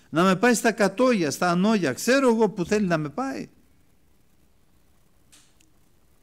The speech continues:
Η σάρκα εναντιώνεται,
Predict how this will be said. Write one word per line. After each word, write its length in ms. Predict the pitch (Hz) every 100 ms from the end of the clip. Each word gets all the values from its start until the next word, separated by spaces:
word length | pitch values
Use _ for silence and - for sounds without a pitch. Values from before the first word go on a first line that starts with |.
| _ _ _ _ _ _ _ _ _ _ _ _ _ _ _ _ _ _
Η 100 | -
σάρκα 320 | 151 185 190 202
εναντιώνεται, 1000 | 185 175 165 220 202 147 123 110 98